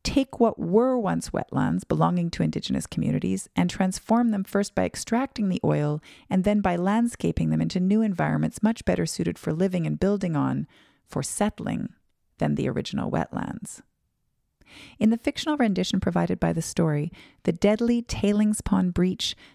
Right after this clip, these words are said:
compromises one hundred and sixty kilometers of downstream territory that includes Indigenous communities such as Fort McKay, Fort Chipewyan, and others beyond,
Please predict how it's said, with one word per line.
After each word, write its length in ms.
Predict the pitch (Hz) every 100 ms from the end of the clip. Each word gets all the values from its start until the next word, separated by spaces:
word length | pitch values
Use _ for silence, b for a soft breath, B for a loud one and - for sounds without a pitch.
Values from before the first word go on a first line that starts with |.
| B
compromises 640 | - 196 196 180 175 170
one 240 | 165 190 214
hundred 320 | 214 214 190
and 100 | 175
sixty 360 | - - - -
kilometers 580 | - 180 165 156 156 156
of 120 | -
downstream 560 | 170 - 190 - 190
territory 560 | 185 - 175 - - -
that 120 | -
includes 320 | 170 - 180
Indigenous 440 | 180 170 180 196 -
communities 480 | - 180 175 175 -
such 220 | - 185
as 100 | -
Fort 240 | - -
McKay, 540 | 190 - 180 170 185 180 B B _
Fort 240 | - 220
Chipewyan, 580 | - 190 185 170 165 165
and 100 | 165 -
others 300 | 160 165 165
beyond, 580 | 165 156 151 - -